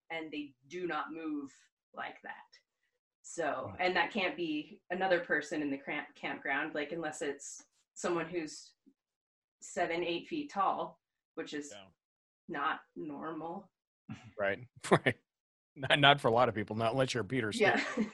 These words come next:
Speaker 2: for sure.
Speaker 1: <laughs>
Speaker 2: So anyway, well, how long were you up there prior to this experience? Like, you were up there for, um, well, it was for that, for, it was for j-, the job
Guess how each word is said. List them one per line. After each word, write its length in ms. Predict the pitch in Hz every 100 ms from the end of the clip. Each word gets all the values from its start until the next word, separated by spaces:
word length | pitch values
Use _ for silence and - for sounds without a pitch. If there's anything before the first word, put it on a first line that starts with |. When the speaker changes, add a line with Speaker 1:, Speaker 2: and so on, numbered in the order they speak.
| - _
Speaker 2:
for 60 | 104
sure. 300 | - 117 98
Speaker 1:
<laughs> 100 | 220 - -
Speaker 2:
So 200 | 101 92 - _ -
anyway, 340 | 104 98 98 - - - -
well, 140 | 170
how 160 | - 170
long 220 | 202 233
were 100 | 233
you 100 | 214
up 120 | 208
there 140 | 208 180
prior 360 | - 160 151 151
to 120 | 156
this 160 | 139 -
experience? 480 | 120 - 131 101 -
Like, 140 | 117
you 80 | 160
were 80 | 180
up 120 | 160
there 160 | - 139
for, 680 | 120 135 123 117 117 113 113
um, 420 | 113 107 104 98 - _ - _ -
well, 140 | 127
it 40 | 120
was 100 | 127
for 120 | 160
that, 140 | 131 120 143 139
for, 260 | 139 139 -
it 60 | 147
was 160 | 117
for 160 | - 123
j-, 160 | 110 -
the 100 | 131
job 440 | 113 135 143 95